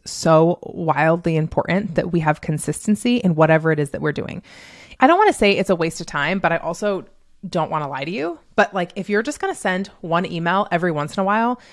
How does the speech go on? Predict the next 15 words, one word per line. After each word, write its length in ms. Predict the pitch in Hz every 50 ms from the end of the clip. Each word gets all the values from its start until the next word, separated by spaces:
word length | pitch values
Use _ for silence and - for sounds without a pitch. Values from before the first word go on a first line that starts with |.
| - - - _ _ _ _ _ _ -
just 200 | - 453 - -
stop 460 | - - 160 127 151 - - _ _ _ _ _ _ -
for 160 | - 226 220
now 360 | 214 202 202 208 214 214 214 -
until 280 | 214 202 - 208 196 190
you 180 | 180 175 180
have 180 | 143 - 180 160
a 60 | 160
plan 420 | - - 151 135 - - 160 170 - -
and 140 | 190 180
you're 100 | 185 180
gonna 220 | 170 190 185 180 175
show 260 | - - 196 190 185
up 300 | 165 156 156 - - -
consistently 920 | - - 180 180 185 175 - 170 - - - 160 - 147 127 131 143 147